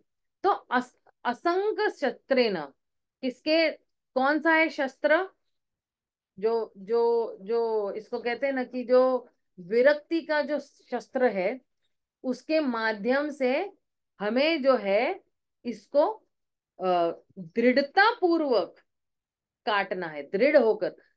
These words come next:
कभी कभी है ना हमारी भौतिक आसक्तियों को काटना बहुत मुश्किल होता है, क्योंकि वो इतने जटिल हो चुके होते हैं। तो जैसे कभी एक माँ भी होती है ना, तो भले बच-,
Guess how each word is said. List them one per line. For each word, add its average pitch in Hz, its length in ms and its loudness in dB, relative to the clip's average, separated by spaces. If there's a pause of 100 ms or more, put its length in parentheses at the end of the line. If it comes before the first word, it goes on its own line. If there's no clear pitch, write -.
(140)
कभी 233 140 0
कभी 247 240 0
है 254 80 2
ना 269 80 -2
हमारी 233 500 -6
भौतिक 208 400 -2
आसक्तियों 220 460 -4
को 226 100 -4
काटना 214 360 -4
बहुत 214 300 -6
मुश्किल 208 460 -8
होता 170 260 -4
है, 139 180 -14 (600)
क्योंकि 196 180 -10
वो 226 160 -2
इतने 247 800 -6 (420)
जटिल 294 680 0
हो 233 240 0
चुके 240 340 -4
होते 190 360 -2
हैं। 165 380 -8 (640)
तो 240 80 -4
जैसे 226 320 0
कभी 247 240 0
एक 247 120 -2
माँ 214 400 -4
भी 262 120 -6
होती 262 360 0
है 269 100 0
ना, 214 280 -6 (400)
तो 254 420 2 (280)
भले 233 340 0
बच-, 214 320 -6